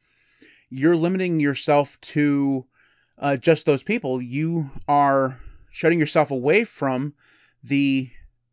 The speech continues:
workforce of volunteers that would probably happily take,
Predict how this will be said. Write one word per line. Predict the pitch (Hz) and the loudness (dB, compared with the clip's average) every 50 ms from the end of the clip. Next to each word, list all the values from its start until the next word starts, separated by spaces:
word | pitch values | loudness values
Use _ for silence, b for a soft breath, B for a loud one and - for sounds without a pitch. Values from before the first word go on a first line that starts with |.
| _ _ _ _ _ _ _ _ _ _ _ _ _ _ | _ _ _ _ _ _ _ _ _ _ _ _ _ _
workforce | - 131 127 170 196 - - - - 220 185 160 165 156 - | -6 -2 0 0 0 0 -4 -6 0 4 4 6 4 4 2
of | 156 143 139 131 | 0 0 0 -2
volunteers | 120 131 143 165 170 151 139 - - 190 202 208 175 - | -4 -2 0 0 0 0 -2 -2 0 0 0 0 0 -2
that | - 147 | -4 -4
would | 139 135 - | -4 -6 -10
probably | - - - 170 165 160 151 147 143 | -8 -4 -4 -2 -2 -2 -4 -6 -6
happily | 123 120 143 156 165 170 - 160 147 139 135 135 | -6 -4 -4 -4 -4 -4 -4 -6 -4 -2 -2 -4
take, | 131 - - 147 139 131 - _ _ _ _ | -4 -6 -6 -6 -6 -6 -6 _ _ _ _